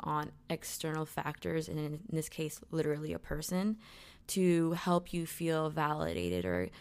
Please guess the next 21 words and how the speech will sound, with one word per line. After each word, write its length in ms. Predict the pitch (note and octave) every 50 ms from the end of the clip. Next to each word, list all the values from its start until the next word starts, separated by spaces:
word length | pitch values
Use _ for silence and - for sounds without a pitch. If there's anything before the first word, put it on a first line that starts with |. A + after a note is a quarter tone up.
| - - - -
love 420 | - F3 F3 E3+ E3 E3 E3 E3
you 460 | E3+ D#3+ D#3+ D#3+ D#3 D#3 D3+ D3+ D3+ D#3
and, 300 | D3+ D3+ D3+ D3+ D3+ - - - - - - - - - - - -
and 180 | - F3 E3+ D#3+
do 220 | E3 F#3 F#3+ G3
the 120 | F3+ F#3 F3+
things 460 | F3+ - F#3 F3+ F3 E3+ F3 E3+ D#3+
or 220 | E3 D#3+ D#3 D#3+ - - - - _
be 180 | - G3+ G3 F#3
a 60 | F#3
certain 440 | F3+ - - F3 - - E3 D#3 D3
way. 420 | D3+ D3+ D3+ D3+ D#3 E3 F3+ F#3 - - - - - - - -
Really 520 | F3+ F3 F#3+ G3+ A3 B3+ D4 D#4 D#4 C#4+ - - - _ _ - - - - - -
understand 920 | - G3 G3 F#3+ G3 F#3 F#3 - - - F#3 F#3 F#3 E3 D#3 D#3 D#3 D#3 - - _ _ _ _ _ _ -
how 400 | - - - - F#3 F#3+ F#3+ G3
you 300 | F#3 F3+ - G#3+ A3 A3
can 260 | G#3+ - G3+ F3+ F3
do 160 | E3 F3+ F3+
that 220 | F3+ E3+ - -
for 160 | - - F3 D#3+
yourself. 580 | - F3 F3 - - - - G#2 G2+ - -